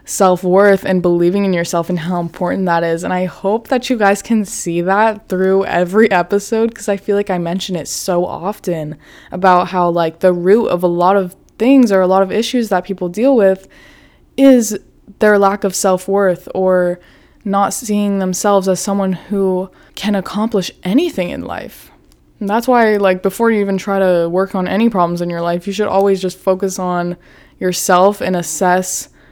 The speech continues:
whether or not you believe in yourself, you stand behind yourself, you're rooting for you. It's always just important to, you know, have that stable base of just, like,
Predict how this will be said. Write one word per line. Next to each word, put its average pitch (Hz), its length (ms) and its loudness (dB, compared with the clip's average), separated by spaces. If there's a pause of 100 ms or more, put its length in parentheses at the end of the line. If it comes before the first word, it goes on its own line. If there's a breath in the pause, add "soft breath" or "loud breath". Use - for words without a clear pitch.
(140)
whether 190 380 4
or 175 60 2
not 170 500 -2 (200)
you 202 200 2
believe 170 360 -2
in 156 100 -8
yourself, - 440 -8
you 196 140 -2
stand 185 300 -4
behind 170 340 -4
yourself, - 440 -6
you're 190 180 0
rooting 185 360 0
for 175 200 -4
you. 170 480 -2 (420 soft breath)
It's 190 160 -10
always 208 400 0
just 208 160 -4
important 202 500 -2
to, 180 460 0
you 180 100 -6
know, 175 180 -2
have 180 220 -4
that 165 180 0
stable 196 480 0
base 214 640 -2
of 185 220 0
just, 185 260 -6
like, 165 340 -4